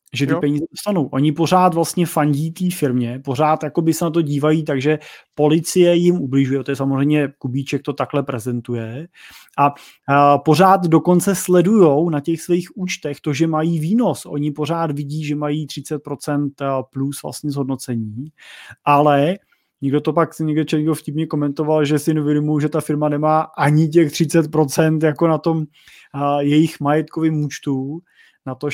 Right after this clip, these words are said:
Speaker 1: aby měli třicet procent výnos, jo. Ale to je prostě, jako lidi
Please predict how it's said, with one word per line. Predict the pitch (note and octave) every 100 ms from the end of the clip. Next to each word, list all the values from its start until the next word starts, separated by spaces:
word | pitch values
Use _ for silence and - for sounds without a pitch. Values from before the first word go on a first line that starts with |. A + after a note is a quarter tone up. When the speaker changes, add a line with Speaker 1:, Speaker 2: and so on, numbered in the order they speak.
| D3
Speaker 1:
aby | C#3
měli | C#3+ C#3+
třicet | C#3+ C#3+ D#3
procent | D3+ D3 D#3
výnos, | C#3+ F3+ C#3+ -
jo. | B2+
Ale | C3 D3
to | F3
je | F3
prostě, | E3+ - F#3 F#3 - -
jako | D#3 F#3
lidi | G3+ F3 E3 F#3+